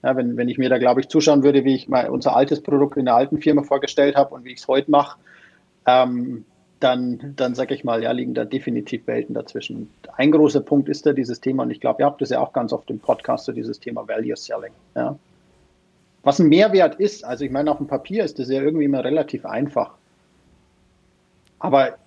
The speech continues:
ich find's nach wie vor total schwierig, da jedes Mal, sag ich mal, hinzukommen, ja. Und das ist definitiv was, wo ich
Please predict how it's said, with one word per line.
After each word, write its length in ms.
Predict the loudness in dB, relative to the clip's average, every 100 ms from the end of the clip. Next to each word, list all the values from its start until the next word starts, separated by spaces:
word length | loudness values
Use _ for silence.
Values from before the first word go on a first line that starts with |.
| -14
ich 120 | 0
find's 220 | 0 2
nach 200 | 0 2
wie 80 | 0
vor 180 | 2 2
total 420 | 0 -2 0 0
schwierig, 460 | -2 0 2 2
da 80 | 0
jedes 320 | 0 0 -2
Mal, 220 | 0 -2 -2
sag 180 | -6
ich 80 | -4
mal, 160 | -4 -2
hinzukommen, 640 | -2 -4 -8 -10 -14 -12
ja. 220 | -8 -6
Und 100 | -4
das 160 | -4 -4
ist 220 | -6 -4
definitiv 520 | -4 0 0 0 -2 -2
was, 240 | -4 -2
wo 120 | -2
ich 220 | -2 -4